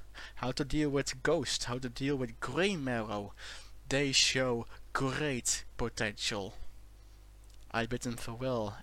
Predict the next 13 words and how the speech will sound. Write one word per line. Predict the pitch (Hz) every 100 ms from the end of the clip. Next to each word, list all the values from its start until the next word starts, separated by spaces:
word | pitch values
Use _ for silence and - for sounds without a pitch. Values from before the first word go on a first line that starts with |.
| -
and | 110 117
hope | 120
to | 101
sail | - - 127 127
them | 131 123 120
soon | - - 147 123
again. | 113 101 101 - - - - - - - - - - -
For | - 113 104
when | 127 240 233
they | 220 208 165 -
d-, | - 131
we | 131
do, | 127 127 98 -